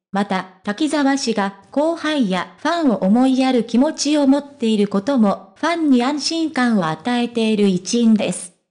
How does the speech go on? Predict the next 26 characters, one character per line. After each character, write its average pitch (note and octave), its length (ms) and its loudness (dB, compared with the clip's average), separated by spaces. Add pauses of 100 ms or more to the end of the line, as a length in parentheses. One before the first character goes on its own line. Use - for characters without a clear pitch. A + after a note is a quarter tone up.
(160)
一 A#3+ 300 -6
方 D#4 220 0
で、 G#3 400 -2
ま B3+ 140 -2
だ B3+ 180 0
表 B3+ 320 4
立 G3 140 0
っ D#4+ 100 -4 (100)
た G3+ 120 -4
活 F#3 300 -4
動 C4+ 200 0
が B3 160 -2
少 C4+ 240 0
な C4+ 140 4
い C4 100 0
た B3 120 -2
め、 - 440 -2
ど D#4 160 0
ち E4 160 -4
ら D#4 100 -2
と B3 160 -2
も G3 140 2
言 G3 200 2
え - 40 4
な B3+ 160 2
い、 - 240 -8